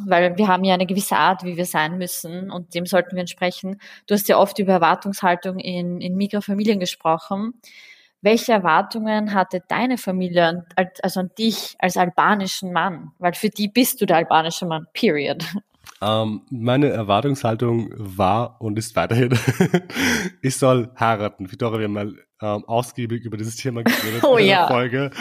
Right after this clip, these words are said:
Speaker 2: Ähm,
Speaker 1: Das
Speaker 2: aber
Speaker 1: ist der größte Meilenstein unseres Lebens.
Speaker 2: Ja, und wir sollen heiraten. Ich, oh mein Gott, ähm, ich, das hat mich letztens so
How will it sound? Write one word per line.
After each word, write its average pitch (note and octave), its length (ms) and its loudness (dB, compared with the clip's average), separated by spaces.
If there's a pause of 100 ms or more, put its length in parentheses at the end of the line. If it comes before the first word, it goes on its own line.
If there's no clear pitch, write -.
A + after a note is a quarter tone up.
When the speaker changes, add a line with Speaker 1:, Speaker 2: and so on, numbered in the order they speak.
(640)
Speaker 2:
Ähm, A#2+ 640 -4 (1000)
Speaker 1:
Das F#3 120 -2
Speaker 2:
aber A#2+ 140 2
Speaker 1:
ist A#2 60 2
der - 80 2
größte G#3 360 2
Meilenstein F3+ 680 2
unseres E3+ 340 -6
Lebens. D3+ 420 -2
Speaker 2:
Ja, C4 360 2
und D3 240 -2
wir D#3 100 2
sollen D#3+ 260 4
heiraten. D#3+ 360 2
Ich, A#2+ 180 -2 (380)
oh C#3 40 -4
mein C#3 120 2
Gott, B2+ 180 2 (240)
ähm, A2+ 420 4 (600)
ich, - 220 -4
das A2+ 160 0
hat A#2+ 80 2
mich A2 200 -4
letztens A2 580 -2
so B2 320 6